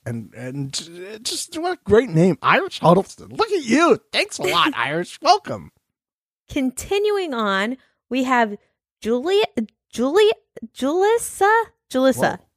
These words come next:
Speaker 2: Julissa.
Speaker 1: Oh, you
Speaker 2: I
Speaker 1: okay?
Speaker 2: just, I
Speaker 1: You have a
Speaker 2: just
Speaker 1: stroke?
Speaker 2: malfunctioned. Yeah,
Speaker 1: Okay.
Speaker 2: straight up, just right there. Julissa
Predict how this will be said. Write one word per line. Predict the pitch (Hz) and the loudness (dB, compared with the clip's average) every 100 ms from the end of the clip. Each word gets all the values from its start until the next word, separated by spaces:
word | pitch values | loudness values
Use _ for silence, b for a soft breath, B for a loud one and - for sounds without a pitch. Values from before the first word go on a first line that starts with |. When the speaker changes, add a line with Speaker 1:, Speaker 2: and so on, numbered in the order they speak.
| _ | _
Speaker 2:
Julissa. | 262 233 226 160 | 2 2 2 0
Speaker 1:
Oh, | |
you | 156 | 2
Speaker 2:
I | 214 | 4
Speaker 1:
okay? | 247 | 2
Speaker 2:
just, | 339 - | 0 0
I | 220 | 2
Speaker 1:
You | 240 277 | 4 2
have | |
a | 160 | 2
Speaker 2:
just | - | 2
Speaker 1:
stroke? | 220 226 220 | 4 4 2
Speaker 2:
malfunctioned. | 208 220 - 285 349 - _ _ _ | 0 0 -2 -4 -6 -16 _ _ _
Yeah, | 202 180 160 147 143 - b | -8 -6 -4 -4 -6 -8 b
Speaker 1:
Okay. | 160 180 113 | -14 -12 -12
Speaker 2:
straight | - - 220 208 | -12 2 4 6
up, | 175 165 - | 4 0 -4
just | 190 170 | -8 -6
right | 175 180 180 160 | -4 0 2 0
there. | 156 156 - _ _ _ | -4 -4 -6 _ _ _
Julissa | 240 233 277 - 392 381 403 | 2 6 4 4 4 4 4